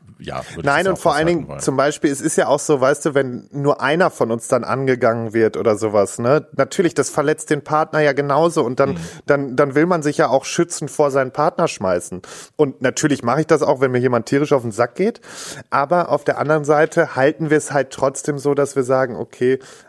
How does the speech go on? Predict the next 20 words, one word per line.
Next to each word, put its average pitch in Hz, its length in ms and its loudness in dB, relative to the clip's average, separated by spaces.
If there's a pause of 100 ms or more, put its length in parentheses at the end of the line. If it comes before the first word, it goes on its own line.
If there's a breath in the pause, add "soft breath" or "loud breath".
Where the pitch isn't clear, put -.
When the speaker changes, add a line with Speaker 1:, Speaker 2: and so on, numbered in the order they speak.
(100)
Speaker 2:
alles 127 260 0
dosiert 120 520 -2
und 113 200 -8
gut 147 340 -4
und, 120 440 -4
ähm, 120 320 0
jeder 127 240 0
kümmert 131 340 -4
sich 123 160 -6
da 123 160 0
so 117 140 -2
um 110 100 -8
seinen 113 340 -4
Bereich 135 540 -2
und 113 140 -10
das 110 100 -8
ist 131 140 -10
auch - 180 -8
richtig - 340 -10
so. 87 240 -8